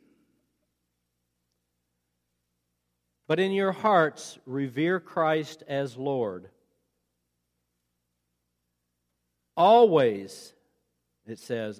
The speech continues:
"always be prepared to give an answer to everyone who asks you,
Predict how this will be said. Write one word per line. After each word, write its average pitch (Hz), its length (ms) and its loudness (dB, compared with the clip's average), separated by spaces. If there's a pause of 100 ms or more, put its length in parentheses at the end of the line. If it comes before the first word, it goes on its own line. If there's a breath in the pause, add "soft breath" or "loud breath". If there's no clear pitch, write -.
(140)
"always 196 680 4
be 185 240 -4
prepared 185 720 -2
to 135 80 -8
give 135 240 -4
an 147 100 -4
answer 151 380 -4
to - 200 -16
everyone 156 560 -4
who 180 280 -4
asks 160 600 -10
you, 82 240 -18